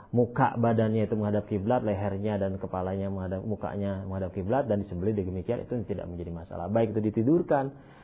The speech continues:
kanan atau kiri ataupun digantungkan pun tidak menjadi masalah.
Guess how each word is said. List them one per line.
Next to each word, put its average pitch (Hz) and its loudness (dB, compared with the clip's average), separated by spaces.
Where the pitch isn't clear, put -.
kanan 135 4
atau 107 -4
kiri 143 2
ataupun 113 0
digantungkan 101 0
pun 135 2
tidak 107 4
menjadi 95 0
masalah. 87 -2